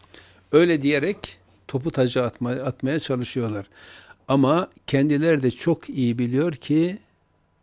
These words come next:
İsa aleyhisselam Allah'ın elçisi. Ama karşı çıkmalarının asıl sebebi hesaplarına gelmiyor. Bilmiyorum, ben şimdi bir Vedat'a sorayım da, Vedat dinler tarihçisi olduğu için, ben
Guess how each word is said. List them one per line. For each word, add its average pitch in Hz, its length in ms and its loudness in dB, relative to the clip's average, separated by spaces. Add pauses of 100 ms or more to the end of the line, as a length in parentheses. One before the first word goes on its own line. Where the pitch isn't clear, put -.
(540)
İsa 123 360 -2
aleyhisselam 120 640 -4
Allah'ın 113 340 -4
elçisi. - 400 -10 (1200)
Ama 139 320 2 (220)
karşı 131 360 0
çıkmalarının 143 600 0
asıl 117 280 -4
sebebi 170 600 -2 (840)
hesaplarına 131 800 -2
gelmiyor. 85 720 -12 (920)
Bilmiyorum, 135 400 4
ben 127 80 0
şimdi 127 500 -2
bir 123 140 -2
Vedat'a 131 380 0
sorayım 156 420 -2
da, 123 100 0
Vedat 123 340 -4
dinler 127 300 2
tarihçisi 123 520 -4
olduğu 147 200 -2
için, 196 340 -6 (840)
ben 143 280 -4